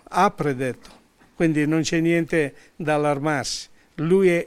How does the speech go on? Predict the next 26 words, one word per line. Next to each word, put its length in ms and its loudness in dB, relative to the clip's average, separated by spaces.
ha 140 -2
il 160 -2
pieno 400 2
controllo, 580 -2
Gesù 340 -8
Cristo. 480 -10
E 180 0
quindi 560 8
vediamo 560 4
cosa 320 4
dice 340 0
la 160 2
Bibbia 360 2
riguardo 840 0
all'anticristo. 1080 0
Solo 420 6
la 100 8
Bibbia 400 6
può 160 0
dircelo 640 0
con 200 -2
esattezza, 640 -4
come 260 -4
ho 60 -4
detto 360 -4
prima. 480 -4